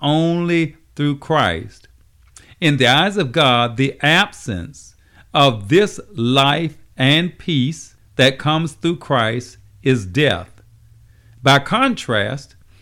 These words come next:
this verse, verse six says, "To be spiritually minded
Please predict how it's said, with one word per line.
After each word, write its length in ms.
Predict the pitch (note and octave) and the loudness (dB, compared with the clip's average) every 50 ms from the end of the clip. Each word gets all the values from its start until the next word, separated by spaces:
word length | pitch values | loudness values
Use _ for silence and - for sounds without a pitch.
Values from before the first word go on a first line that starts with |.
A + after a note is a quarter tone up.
| - - - | -20 -12 -6
this 300 | A#2 A2+ G3+ C4 B3+ - | 2 2 2 2 2 -4
verse, 400 | A2 G#2+ C3 B2+ C3 D#3 F3 - | -4 0 0 2 2 0 -2 -6
verse 340 | A#2+ G2+ B2+ C3+ D#3 D#3+ - | -6 -2 0 0 0 0 -4
six 300 | - - F#3+ F#3 - - | -4 -4 -4 -4 -4 -10
says, 500 | - - B2+ A2+ A2 A2+ B2 C3+ C3+ - - - - - - | -6 -2 0 0 0 0 -4 -6 -8 -12 -20 -20 -20 -10 -2
"To 120 | - D3 | -2 0
be 180 | B2+ D3 D3+ C#3+ | 2 2 0 0
spiritually 840 | C3 - - - - - A3 B3 A#3 A3 E3 - D#3+ C3+ B2+ A#2 A2 | 0 -4 -12 -10 -4 0 0 2 2 0 -2 -2 -2 0 0 0 0
minded 640 | A2 A2 G#2+ A2 A2 G#2+ A2 A2 B2 B2+ - - | 0 -2 -2 -2 -2 -2 -2 -2 -4 -4 -4 -8